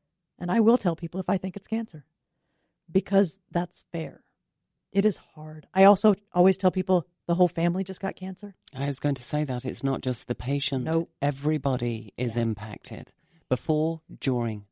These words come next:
Speaker 2: and after.
Speaker 1: Absolutely. Absolutely. And we make sure that we tell these people,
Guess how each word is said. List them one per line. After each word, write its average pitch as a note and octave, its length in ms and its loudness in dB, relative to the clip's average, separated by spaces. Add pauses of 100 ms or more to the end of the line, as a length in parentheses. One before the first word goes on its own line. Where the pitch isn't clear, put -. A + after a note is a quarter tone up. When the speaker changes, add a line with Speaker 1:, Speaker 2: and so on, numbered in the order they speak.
Speaker 2:
and A2+ 140 -2
after. - 320 -10 (220)
Speaker 1:
Absolutely. E3 960 -8 (300)
Absolutely. G3 640 -4
And F3+ 160 2
we A3 260 6 (340)
make G#3+ 240 4
sure A#3 440 2
that F3+ 220 -4
we G#3 120 -6
tell G3+ 300 -4 (480)
these F#3+ 180 -8
people, G3 640 -10